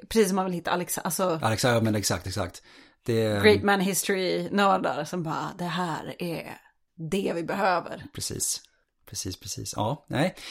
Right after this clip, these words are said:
Speaker 2: Det är som sagt, det är en otroligt <laughs> så här, cinematisk story på något sätt. Man ser den jäl-, väldigt mycket så här spelas i,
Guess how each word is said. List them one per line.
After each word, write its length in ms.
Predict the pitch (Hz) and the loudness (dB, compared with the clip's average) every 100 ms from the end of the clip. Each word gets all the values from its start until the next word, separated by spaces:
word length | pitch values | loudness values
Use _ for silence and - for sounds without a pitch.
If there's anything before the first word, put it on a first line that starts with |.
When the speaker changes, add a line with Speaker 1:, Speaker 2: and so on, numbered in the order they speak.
| - | -4
Speaker 2:
Det 120 | - 165 | 4 6
är 60 | |
som 120 | 160 | 8
sagt, 140 | 151 - | 6 8
det 60 | |
är 60 | 156 | 8
en 100 | 151 | 8
otroligt 640 | 160 175 180 160 143 - - _ _ - | 8 8 8 8 4 2 0 _ _ 2
<laughs> 100 | - | 4
så 140 | 135 | 6
här, 80 | 107 - - | 4 0 -6
cinematisk 840 | - - 127 127 123 107 110 - - | 2 6 8 8 8 6 4 6 6
story 460 | - 123 98 98 | 4 4 2 -4
på 120 | 101 | -2
något 160 | 101 95 | -4 0
sätt. 140 | 110 | 0
Man 100 | 107 | 4
ser 180 | 110 123 | 6 6
den 100 | 110 | 4
jäl-, 280 | 110 104 110 | 2 0 0
väldigt 380 | 117 107 117 - | 0 0 -4 -4
mycket 220 | 104 - | -4 -2
så 60 | 95 | -2
här 60 | |
spelas 420 | 90 107 95 92 | -2 -4 -2 -2
i, 260 | 85 95 95 | -2 -4 -8